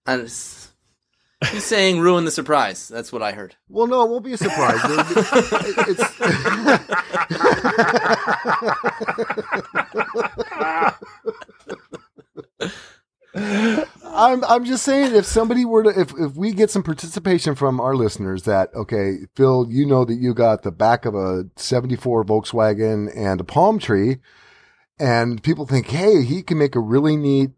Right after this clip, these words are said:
Speaker 2: Gilligan's Island, um, paddle boat with that or something." And then you end up making a Gilligan's Island paddle boat that then we can give away some stickers or something, like, to anybody that guesses what we actually do make out of the materials that we say we got,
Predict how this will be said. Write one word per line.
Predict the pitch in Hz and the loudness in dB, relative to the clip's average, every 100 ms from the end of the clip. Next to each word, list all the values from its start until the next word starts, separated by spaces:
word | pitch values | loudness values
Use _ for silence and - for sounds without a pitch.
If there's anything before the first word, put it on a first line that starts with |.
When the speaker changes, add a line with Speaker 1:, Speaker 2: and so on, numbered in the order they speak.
| 120 | -4
Speaker 2:
Gilligan's | 127 135 131 117 | -2 2 2 4
Island, | 120 117 117 117 110 - | 4 4 2 -2 -4 -10
um, | - 110 110 104 | -8 -4 -4 -2
paddle | 147 190 160 | 0 2 2
boat | 98 80 90 | 0 -2 -4
with | 90 | -6
that | 95 73 73 - | -4 -4 -6 -12
or | |
something." | 87 107 87 95 127 127 | -6 -4 -2 -4 -4 -6
And | 120 123 | -2 0
then | 127 127 | 2 2
you | 123 156 | 2 2
end | 143 127 | 2 2
up | 107 98 _ | -2 -6 _
making | 143 113 165 262 - 247 | -8 0 2 2 2 4
a | 139 | 4
Gilligan's | 101 120 110 101 101 | 4 2 2 2 0
Island | 101 90 90 | 2 2 0
paddle | 87 85 82 | -2 -2 -2
boat | 85 85 123 - - _ | -4 -6 -6 -12 -20 _
that | 127 139 131 | 2 2 2
then | 135 139 | 2 2
we | 143 | 0
can | 147 | -2
give | 135 139 | -2 2
away | 143 | 2
some | 135 135 123 | 2 0 -2
stickers | - - 180 123 76 | -2 -2 0 -2 -2
or | 85 | -6
something, | - 92 82 80 | -6 -6 -8 -10
like, | - 95 - | -8 -8 -4
to | 101 - | -4 -2
anybody | 123 160 170 151 | 0 2 4 4
that | 135 123 120 | 4 2 2
guesses | 123 131 113 | 2 2 -2
what | 104 | -4
we | 98 | 0
actually | 104 104 - 101 | 2 0 -2 -8
do | 87 110 | -4 -2
make | 110 107 95 - | 0 0 -2 -2
out | 95 | -4
of | 92 | -2
the | |
materials | 92 90 107 101 95 85 | -6 -4 -2 0 0 -2
that | 92 - | -4 -4
we | 101 95 | -4 -4
say | - 90 | -4 -4
we | 82 | -4
got, | 101 - - | -4 -6 -8